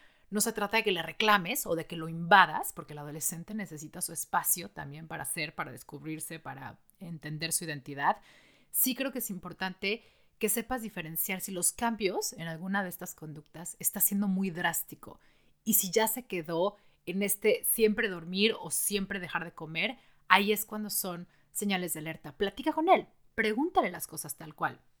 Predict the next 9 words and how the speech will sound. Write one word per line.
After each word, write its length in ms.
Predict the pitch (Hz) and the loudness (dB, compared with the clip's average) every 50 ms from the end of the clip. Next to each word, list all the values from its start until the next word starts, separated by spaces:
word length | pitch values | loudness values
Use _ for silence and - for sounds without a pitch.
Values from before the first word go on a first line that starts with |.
| _ _ _ _ _ _ _ _ - - | _ _ _ _ _ _ _ _ -2 2
¿Qué 120 | - 269 | 2 4
debemos 360 | 262 330 294 269 226 226 - | 4 6 6 6 6 4 2
hacer 440 | 185 175 - - 185 156 151 160 - - - _ _ _ _ _ _ - | 0 -2 0 2 2 2 2 2 -4 -14 -20 _ _ _ _ _ _ -6
cuando 640 | - 208 208 196 196 185 202 196 180 - - _ _ _ _ _ - | 0 2 2 4 4 4 6 6 6 4 4 _ _ _ _ _ -4
empezamos 500 | 226 202 226 214 - 247 247 277 254 - | -4 -2 0 0 2 4 4 4 2 0
a 60 | 208 | 0
observar 720 | 165 - - - 190 180 175 180 185 180 180 185 - - - | -2 -2 0 0 0 -2 0 2 4 4 4 4 2 -4 -6
en 180 | 196 196 190 185 | -2 2 4 4
alguien 560 | 185 180 185 165 156 156 151 175 247 294 - | 4 4 2 0 -6 -6 -6 -4 -6 -8 -10